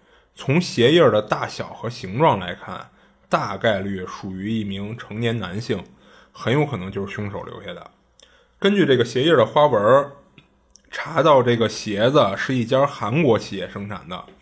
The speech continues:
但是因为生产的数量太大了，销量也特别大，就仅凭这个鞋印儿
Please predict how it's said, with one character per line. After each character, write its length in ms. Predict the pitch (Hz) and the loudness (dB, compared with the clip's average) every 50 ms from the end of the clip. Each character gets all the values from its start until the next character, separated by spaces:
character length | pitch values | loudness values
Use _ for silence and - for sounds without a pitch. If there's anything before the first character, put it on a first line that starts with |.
| - - - - - - _ - | -20 -20 -20 -20 -20 -20 _ 0
但 180 | - 170 156 | 2 2 4
是 140 | 139 135 127 | 4 4 4
因 160 | 139 156 156 | 4 4 4
为 260 | 160 147 139 143 151 151 | 6 6 6 6 6 4
生 260 | - - 156 147 143 | 4 2 2 2 2
产 200 | 143 127 104 95 | 0 -2 -4 -4
的 80 | 95 | -6
数 200 | 98 - - 120 | -6 -4 -2 0
量 140 | 110 104 107 | 0 0 -2
太 200 | 101 110 113 98 | -2 -2 -2 -2
大 240 | 98 92 85 80 80 | -2 -4 -6 -10 -12
了， 200 | 80 78 - - _ _ _ _ _ _ _ | -14 -16 -20 -20 _ _ _ _ _ _ _
销 260 | - - - 151 139 | -12 -4 2 2 4
量 180 | 135 127 117 110 | 4 4 2 0
也 100 | 101 87 | -2 -6
特 120 | - - | -6 -8
别 140 | 101 95 92 | -6 -6 -6
大， 300 | 95 98 95 - - - - | -6 -6 -8 -10 -12 -18 -14
就 140 | - - 113 | -6 -4 -4
仅 300 | 101 - - - 101 95 | -4 -4 -6 -8 -8 -8
凭 260 | 95 - 104 104 120 | -8 -8 -6 -4 -2
这 80 | 135 135 | 0 0
个 80 | 110 107 | 0 -2
鞋 260 | - - 101 101 104 | -4 -6 -6 -4 0
印 120 | 123 131 | 2 2
儿 180 | 113 98 92 | 2 0 -2